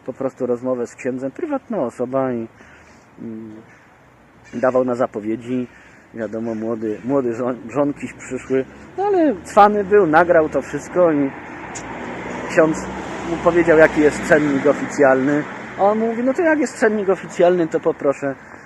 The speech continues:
mm, poproszę paragon z kasy fiskalnej, no i już. No i wiadomo, że zrobiło się nieprzyjemnie. Pewno ryzykował, bo, bo będzie musiał iść do innej parafii. <laughs> No ale wiecie, takie rzeczy się dzieją i dziać się niestety będą.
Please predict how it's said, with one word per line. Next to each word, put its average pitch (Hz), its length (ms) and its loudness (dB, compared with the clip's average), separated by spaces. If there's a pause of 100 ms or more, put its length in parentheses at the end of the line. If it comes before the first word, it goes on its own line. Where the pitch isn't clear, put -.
(120)
mm, 151 200 -8 (100)
poproszę 349 320 -6
paragon 107 500 -2
z - 60 -20
kasy 123 260 -4
fiskalnej, 113 640 -10
no 101 160 -10
i 95 40 -12
już. 85 560 -18
No 170 100 -14
i 151 320 -20 (1080)
wiadomo, 113 420 -2
że 131 100 -2
zrobiło 139 400 -2
się 143 120 -6
nieprzyjemnie. 95 600 -8 (840)
Pewno 143 280 4
ryzykował, 139 680 2
bo, 120 260 -2 (100)
bo 127 60 -6
będzie 131 200 0
musiał 139 240 -2
iść 131 100 -2
do 139 60 4
innej 147 240 4
parafii. 160 640 0 (280)
<laughs> - 320 -6
No 160 120 2
ale 151 320 4 (340)
wiecie, 165 240 2
takie 190 300 4
rzeczy 196 280 0
się 185 140 -4
dzieją 170 400 4
i 160 180 -2
dziać 165 200 6 (140)
się 156 100 0
niestety 151 680 2 (320)
będą. 113 340 0